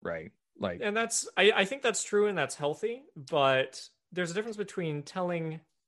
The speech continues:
Speaker 2: that story, like, telling that story now, once I'm through
Speaker 1: Yeah.
Speaker 2: it, and trying to guide people through that healthily is different than, like, I'm still in the middle of it. "Oh, I'm angry at,
Speaker 1: That
Speaker 2: uh,
Speaker 1: makes sense.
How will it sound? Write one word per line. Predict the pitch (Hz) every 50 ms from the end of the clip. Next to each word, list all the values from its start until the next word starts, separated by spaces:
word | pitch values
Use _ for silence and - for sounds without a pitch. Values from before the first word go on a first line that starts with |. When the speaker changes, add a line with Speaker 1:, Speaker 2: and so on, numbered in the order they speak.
| _ _ _ _ _ _ _ _ _ _ _ _ _ _ _ _ _ _ _ _ _ _ _ -
Speaker 2:
that | 185 165 151
story, | - - - - 180 165 151 147 151 147 143 139 131 131 139 - _ _ _ -
like, | 170 160 135 127 123 - _ _ _ _ _ _ _ _ _ _ _ _ _ _ _ _ _ _ _ -
telling | 226 240 240 220
that | 208 180
story | - - 185 160 135
now, | 131 135 131 127 117 107 107
once | 110 123 135 127 -
I'm | 143 127 123
through | - - - - 135 131 - -
Speaker 1:
Yeah. | 113 110
Speaker 2:
it, | -
and | - 123 123 123 127 -
trying | - 185 175 151 147 143
to | - 151
guide | 143 156 160 151 151 143 -
people | - 170 147 - 156 131
through | - - 170 165 143
that | 135 131 123 123
healthily | 131 147 147 131 - - 123 113 113 117 127
is | 135 127 120
different | - 196 190 190 165 143
than, | - 151 139 135
like, | 127 123 123 - -
I'm | 147 147 156 156
still | - - 156
in | 139
the | 135 139
middle | 143 147 139 127 120
of | 117 117 123
it. | 131 131 -
"Oh, | 185 180 180 175 165
I'm | 147 143 151 165 156 147 135 131 - - - - - -
angry | 175 180 190 202 180 170 180 185 180 175 170
at, | 170 165 147 - - - - - _ _ _ _ -
Speaker 1:
That | 107 104 101 -
Speaker 2:
uh, | - 147 139
Speaker 1:
makes | 131 123 123 147 147 - -
sense. | 180 175 175 170 170 208 185 170 - - -